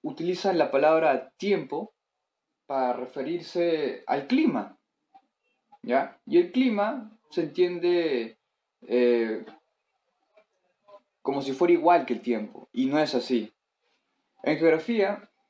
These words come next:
hay que saber identificar cada término. Cada término es para cierta circunstancia,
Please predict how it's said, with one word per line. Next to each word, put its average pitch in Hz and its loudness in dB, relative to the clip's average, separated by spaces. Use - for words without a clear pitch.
hay - 0
que 175 2
saber 156 0
identificar 135 2
cada 151 6
término. 117 0
Cada 175 6
término 196 -2
es 151 -6
para 131 6
cierta 196 2
circunstancia, 127 -2